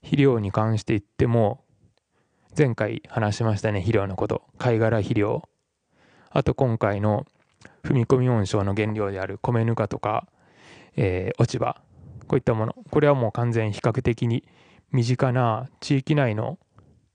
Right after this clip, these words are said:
相手からもらったり、自分で調達できるようなものこれによって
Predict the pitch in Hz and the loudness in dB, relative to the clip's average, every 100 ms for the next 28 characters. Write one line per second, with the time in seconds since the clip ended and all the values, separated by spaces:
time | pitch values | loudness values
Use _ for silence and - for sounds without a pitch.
0 | _ _ _ - 110 110 107 104 107 - | _ _ _ 2 2 2 2 0 -2 -6
1 | - 117 104 107 107 107 - - _ - | -2 0 0 0 -2 -2 -10 -14 _ -4
2 | 135 120 117 110 120 117 113 131 117 120 | 0 2 2 0 0 2 0 0 -2 0
3 | 120 104 104 110 113 120 - _ _ _ | -2 0 -2 -4 -4 -6 -10 _ _ _
4 | _ _ _ _ _ _ _ - - 151 | _ _ _ _ _ _ _ -12 -2 2
5 | 151 151 147 - - 143 147 | 2 4 2 0 4 6 6